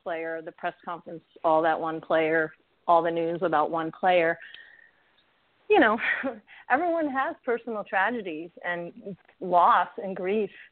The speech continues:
is one of the hardest things in life to deal with. And, you know, I'm, I'm not saying players need to talk a whole lot about it, but, you know, I'm sure that there are any number of people, Juan Martín del Potro, I think, lost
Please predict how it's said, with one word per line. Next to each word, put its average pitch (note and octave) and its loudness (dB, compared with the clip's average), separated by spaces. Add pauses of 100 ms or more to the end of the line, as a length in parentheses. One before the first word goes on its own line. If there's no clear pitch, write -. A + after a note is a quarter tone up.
(280)
is F#3 -2
one F#3 -2
of E3+ 0
the E3 -2
hardest F3+ 0
things F3 -4
in E3+ -4
life D#3 -4
to - -8
deal E3+ 4
with. E3 0 (800)
And, E3+ 2 (960)
you F#3+ -6
know, E3+ 2
I'm, G3 4 (340)
I'm G3 -4
not F#3 0
saying F3+ -4 (240)
players F3+ 0
need F3 -6
to E3 -4 (400)
talk G3 2
a F#3 -8
whole F3+ -6
lot D#3+ -4
about F3+ 0
it, D#3 -8
but, E3 -6 (200)
you G3 -10
know, E3+ -10 (1120)
I'm G3+ 4 (120)
sure G3+ -8 (180)
that F#3 -16
there F3 -6
are F3 -6
any F3 -8
number F3 -8
of D#3+ -12
people, E3+ 0
Juan E3 -2
Martín E3+ -6
del E3+ 0
Potro, - 2
I C3+ 2
think, - -10
lost D3 2